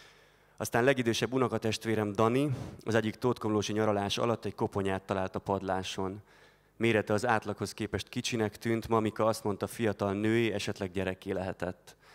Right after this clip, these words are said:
Nekem egyből a Csát novella ugrott be, a Kis Emma, és mikor Dani után végül én is fölmerészkedtem a nyári melegben elviselhetetlenné forrósodott padlásra,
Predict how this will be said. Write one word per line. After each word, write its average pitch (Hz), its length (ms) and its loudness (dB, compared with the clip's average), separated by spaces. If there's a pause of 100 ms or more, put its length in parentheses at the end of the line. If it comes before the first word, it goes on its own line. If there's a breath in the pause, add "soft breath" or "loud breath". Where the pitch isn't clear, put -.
(340 loud breath)
Nekem 110 240 2
egyből 110 220 4
a 104 60 4
Csát 113 340 4
novella 101 320 2
ugrott 101 360 -2
be, 113 140 4
a 101 100 -2
Kis 110 240 -4
Emma, 117 520 0
és - 180 -6
mikor 104 280 -2
Dani 110 240 2
után 101 320 0
végül 104 240 -2
én 107 80 0
is 101 140 -2
fölmerészkedtem 98 840 0
a 98 60 2
nyári 104 240 2
melegben 98 500 0 (280 loud breath)
elviselhetetlenné 98 920 -2
forrósodott 98 600 -2
padlásra, 107 680 -2